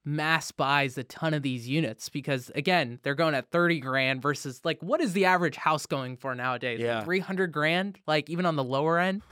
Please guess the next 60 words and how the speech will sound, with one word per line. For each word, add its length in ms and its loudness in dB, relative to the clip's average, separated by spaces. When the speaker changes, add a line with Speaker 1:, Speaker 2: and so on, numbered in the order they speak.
Speaker 2:
Way, 200 -4
probably 320 0
more, 460 -12
like, 220 -12
the 100 -8
average 320 -6
home 180 -6
price. 260 -6
And 200 2
homes 200 2
are 60 2
getting 200 -2
smaller. 480 -6
Speaker 1:
Yeah. 280 -6
Speaker 2:
Uh, 160 6
yeah, 200 4
the 100 0
government 340 2
could 280 -6
do 120 2
something, 300 0
but 100 2
again, 220 2
like, 140 -2
it's 140 -2
not 180 2
something 200 -2
you 80 0
should 200 -6
bet 240 0
your 320 -4
house 260 -2
on 220 -6
or 80 4
bet, 100 4
Speaker 1:
Exactly. 220 2
Speaker 2:
bet 100 2
your 120 0
company 340 -2
on, 180 -6
is 120 -8
that 80 -2
the 80 -4
government's 360 0
gonna 160 -6
pay 200 -4
your 120 -4
way 200 -6
to 80 -10
the 80 -16
future. 340 -12
Speaker 1:
You 80 2
know, 140 4
you 180 2
bring 240 0
up 160 2
a 60 2
really 240 4
good 200 0
point, 300 -4